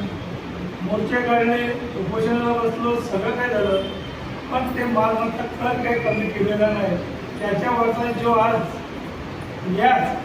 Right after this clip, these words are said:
तो व्याज फक्त दाखवलं, तोंडाला पाणी पुसण्याचं काम ह्या नगरसेवकांना घेऊन उपोषणाला बसले आणि जनतेला दाखवलं की आम्ही केलं.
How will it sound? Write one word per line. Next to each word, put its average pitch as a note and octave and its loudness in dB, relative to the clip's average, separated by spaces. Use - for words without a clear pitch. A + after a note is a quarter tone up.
तो A3 0
व्याज B3 4
फक्त - -2
दाखवलं, G#3+ 4
तोंडाला A3+ 2
पाणी A#3 2
पुसण्याचं A3 -2
काम A3+ 0
ह्या G#3 4
नगरसेवकांना A3+ 2
घेऊन G3 2
उपोषणाला A3+ -2
बसले G#3+ 0
आणि - -4
जनतेला G#3+ 2
दाखवलं A3 2
की G#3 0
आम्ही G#3+ 0
केलं. F#3+ 2